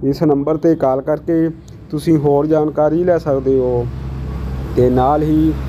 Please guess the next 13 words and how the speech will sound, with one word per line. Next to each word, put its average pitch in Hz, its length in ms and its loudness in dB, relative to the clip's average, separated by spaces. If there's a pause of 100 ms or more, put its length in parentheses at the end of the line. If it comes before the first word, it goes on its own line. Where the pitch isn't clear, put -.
(400)
ਗੱਡੀ 147 340 2
ਖਰੀਦਣ 147 360 0
ਤੋਂ 160 160 2
ਪਹਿਲਾਂ 165 320 2
test 131 300 -2
drive 160 400 2 (440)
ਤੇ 156 100 2
paper 147 420 2
ਵਗੈਰਾ 156 420 2
ਜ਼ਰੂਰ 147 340 0
verify 131 520 0
ਕਰ 127 200 -4
ਲਿਓ। 123 440 0